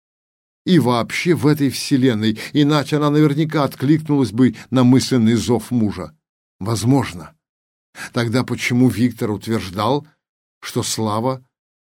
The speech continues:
живет одна и ждет? Илья поднял глаза к потолку.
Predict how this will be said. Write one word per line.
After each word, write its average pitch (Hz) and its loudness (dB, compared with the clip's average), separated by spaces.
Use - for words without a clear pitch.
живет 110 -2
одна 127 -2
и 101 -8
ждет? 101 -4
Илья 113 0
поднял 117 0
глаза 110 -2
к 107 -14
потолку. 107 -4